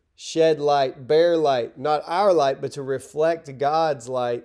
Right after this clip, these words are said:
into this world. But there's this man who comes to lead the way. His name is John the Baptist. And John, the author here, talks about John the Baptist, who is not the light,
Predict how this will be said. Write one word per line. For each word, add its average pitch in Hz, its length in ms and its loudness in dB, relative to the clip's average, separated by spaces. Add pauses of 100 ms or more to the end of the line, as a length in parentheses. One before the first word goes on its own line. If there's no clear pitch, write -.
into 135 840 -6 (500)
this 131 300 -8
world. 123 560 -2 (760)
But 165 140 -4
there's 220 180 4
this 247 180 -4
man 226 360 2
who 196 120 2
comes 185 340 -2
to 165 120 -4
lead 170 240 0
the 156 80 -4
way. 160 220 4
His 143 160 2
name 156 180 2
is 135 100 -10
John 147 280 0
the 131 80 -4
Baptist. 120 800 -4 (680)
And 160 260 2
John, 180 640 2 (200)
the 147 260 0
author 175 440 2
here, 143 220 2
talks 143 360 -2
about 139 240 -2
John 143 240 0
the 139 80 -4
Baptist, 147 680 -2 (360)
who 190 180 2
is 185 240 2
not 220 380 2
the 170 100 0
light, 123 460 -2